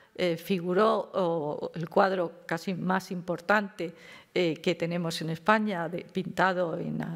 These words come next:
en América, pintado en Quito en mil quinientos noventa y nueve, que representa a tres mulatos de Ecuador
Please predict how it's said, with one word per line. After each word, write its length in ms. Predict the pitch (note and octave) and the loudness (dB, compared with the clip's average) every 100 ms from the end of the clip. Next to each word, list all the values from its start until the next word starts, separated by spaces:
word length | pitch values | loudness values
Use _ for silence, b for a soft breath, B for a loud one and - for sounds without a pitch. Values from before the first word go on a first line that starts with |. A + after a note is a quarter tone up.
| - | -6
en 140 | E3+ | -6
América, 540 | E3+ G3+ B3 B3+ B3+ A#3 | 0 2 2 2 0 0
pintado 560 | F3+ - F#3+ F3 F3+ F3 B B | -4 -4 -2 -2 -6 -8 B B
en 140 | F3 E3+ | -4 -2
Quito 480 | A3+ B3 - A3 | -2 -4 2 2
en 140 | G3+ F#3 | 2 0
mil 160 | F#3 | -2
quinientos 400 | E3+ F3 F3 F3+ | -2 -2 0 -2
noventa 400 | F3+ F3+ F#3 F3+ | 0 -2 0 0
y 60 | E3+ | 0
nueve, 440 | G3+ A3+ A3+ B3 B B B B B B _ _ - | 2 2 2 -2 B B B B B B _ _ -2
que 320 | F#3 A3 A3 | 4 4 4
representa 960 | A3 G3 - F#3+ A#3 A#3 A3 B3 C4 A#3 | 2 -2 -2 -2 0 0 2 2 4 0
a 300 | E3 F3+ E3+ | -2 -4 -4
tres 300 | G3+ F#3+ - | -4 -2 -2
mulatos 640 | F#3 F3 G#3+ G#3+ A3 A#3 - | 0 4 4 2 -4 -6 -4
de 140 | F#3 | -4
Ecuador 680 | D3+ - F3 A3 B3+ - | -2 -2 2 4 2 -4